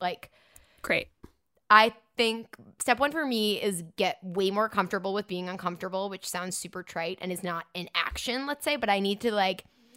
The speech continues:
Speaker 1: call out the behavior. And I'm very surrounded by a bunch of white liberals who are all trying to do the right thing right now, but I need to call out my own mistakes. I need to call out in a nice way, not shame, um, and just be better at getting uncomfortable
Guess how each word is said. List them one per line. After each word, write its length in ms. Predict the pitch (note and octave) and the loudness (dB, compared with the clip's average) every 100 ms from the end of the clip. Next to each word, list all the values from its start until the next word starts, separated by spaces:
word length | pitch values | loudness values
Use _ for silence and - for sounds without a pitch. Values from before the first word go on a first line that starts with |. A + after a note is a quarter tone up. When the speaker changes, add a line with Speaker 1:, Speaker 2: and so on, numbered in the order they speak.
| - _ | -20 _
Speaker 1:
call 340 | - A3 G3 F#3+ | 4 10 10 10
out 360 | F3+ F3+ E3+ - | 6 4 2 -2
the 140 | F3+ | -2
behavior. 800 | E3+ F#3+ F3 F3 F3 F3 E3 F3+ - | -2 0 0 -2 -2 -2 -2 -6 0
And 140 | G3 | 4
I'm 260 | F#3+ G3+ F#3 | 6 6 4
very 540 | F#3 F#3+ F#3+ F#3 F#3 - - | 4 4 4 2 0 -4 -20
surrounded 560 | - G#3 F#3 F#3+ F3+ F3 | -2 4 6 6 4 2
by 140 | F3+ | 2
a 140 | F3 F3 | 0 0
bunch 220 | F3+ F3+ | 0 0
of 120 | F3 | 0
white 260 | F3+ F3 - | 2 2 2
liberals 400 | F#3 F3+ F3+ G#3 | 0 2 0 0
who 60 | |
are 100 | G3+ | 2
all 220 | F3 F#3+ | 4 4
trying 240 | F#3+ F#3+ F#3 | 2 0 -2
to 60 | |
do 100 | F3+ F#3 | -2 -2
the 60 | |
right 160 | F#3 F3+ | 0 -2
thing 100 | F#3+ | -2
right 140 | F#3 | -2
now, 200 | F3+ F3 | 0 -2
but 140 | F3 F#3 | 0 0
I 60 | |
need 200 | G3+ G#3 | 0 0
to 60 | A3+ | -2
call 200 | F#3 F#3 | 2 4
out 160 | F3+ F3+ | 6 4
my 160 | F3 | 0
own 320 | F#3 B3+ C4 B3+ | 0 2 2 0
mistakes. 500 | B3+ B3 A3 A3 - | 0 2 2 2 -2
I 80 | - | -2
need 160 | F#3 E3+ | 0 -2
to 80 | |
call 260 | F#3+ F3+ F3+ | -2 0 2
out 380 | F3+ F3 F3+ - _ _ - _ | 2 2 0 -2 _ _ -20 _
in 120 | F#3 A3 | 0 2
a 80 | |
nice 300 | C#4+ A3+ A3+ F#3+ | 6 6 6 4
way, 340 | F3 F3 F#3+ | 2 2 2
not 220 | F3+ F#3 | 0 0
shame, 500 | - G3+ F3 F3+ F#3 - - - - _ - | 0 0 2 -2 -4 -8 -20 -20 -20 _ 4
um, 460 | F#3+ F3 F3 F3 - | 6 6 2 -2 0
and 120 | A3+ | 0
just 140 | C4 | 2
be 100 | - | 0
better 260 | C4 G#3+ A#3 | 4 8 10
at 180 | G#3 G3+ | 10 8
getting 260 | A3+ G#3+ | 4 4
uncomfortable 1000 | G3+ F#3+ G#3 G#3 A#3+ A3+ A3+ A#3 A3+ - | 2 0 0 4 4 8 8 8 6 2